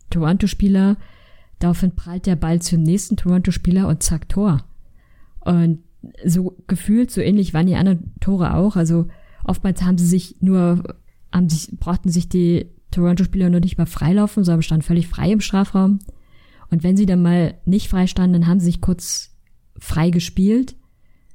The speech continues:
Und dann ging es auch wieder. Also das war nichts Halbes und nichts Ganzes. Endspiel des Ganzen oder Endergebnis war dann eins zu fünf. Nachdem Toronto mit fünf zu null in Führung gegangen war, hatte Cincinnati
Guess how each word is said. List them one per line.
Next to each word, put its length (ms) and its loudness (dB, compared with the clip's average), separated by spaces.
Und 120 -2
dann 220 2
ging 200 0
es 140 0
auch 220 -2
wieder. 240 2
Also 180 0
das 240 -2
war 580 2
nichts 260 -2
Halbes 260 2
und 60 2
nichts 160 0
Ganzes. 440 0
Endspiel 400 0
des 160 0
Ganzen 400 0
oder 220 0
Endergebnis 600 -2
war 120 2
dann 240 0
eins 280 0
zu 100 -12
fünf. 500 -2
Nachdem 440 0
Toronto 420 2
mit 160 0
fünf 280 0
zu 180 -2
null 100 2
in 80 2
Führung 280 2
gegangen 280 0
war, 240 2
hatte 500 0
Cincinnati 960 0